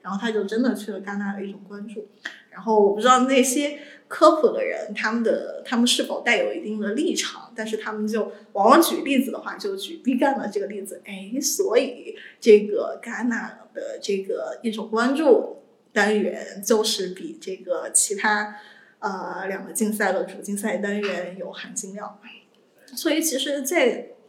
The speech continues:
这个暂且不说这个科普到底对不对吧，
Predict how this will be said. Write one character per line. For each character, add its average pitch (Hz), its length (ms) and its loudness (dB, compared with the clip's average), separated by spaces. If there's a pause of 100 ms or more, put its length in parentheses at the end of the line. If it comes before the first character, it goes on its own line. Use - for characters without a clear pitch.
(120)
这 330 280 4
个 - 540 -2 (220)
暂 294 200 4
且 202 140 4
不 202 100 -2
说 277 300 4
这 302 80 0
个 247 140 4
科 - 160 -8
普 - 160 -12
到 254 160 -2
底 208 80 -2 (100)
对 302 200 0
不 220 120 -8
对 302 300 2
吧， - 180 -6